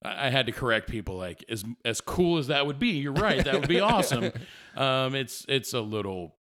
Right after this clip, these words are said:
Speaker 1: more like this.
Speaker 2: Yeah.
Speaker 1: <laughs>
Speaker 2: Yeah, it's a little more, uh,
Speaker 1: Yeah.
Speaker 2: it's a little hillier, that's
Speaker 1: Right.
Speaker 2: for sure.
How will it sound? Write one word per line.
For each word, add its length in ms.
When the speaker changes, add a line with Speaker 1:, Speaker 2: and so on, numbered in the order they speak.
Speaker 1:
more 240
like 260
this. 380
Speaker 2:
Yeah. 420
Speaker 1:
<laughs> 60
Speaker 2:
Yeah, 200
it's 80
a 60
little 240
more, 380
uh, 60
Speaker 1:
Yeah. 80
Speaker 2:
it's 160
a 40
little 140
hillier, 580
that's 120
Speaker 1:
Right. 160
Speaker 2:
for 40
sure. 260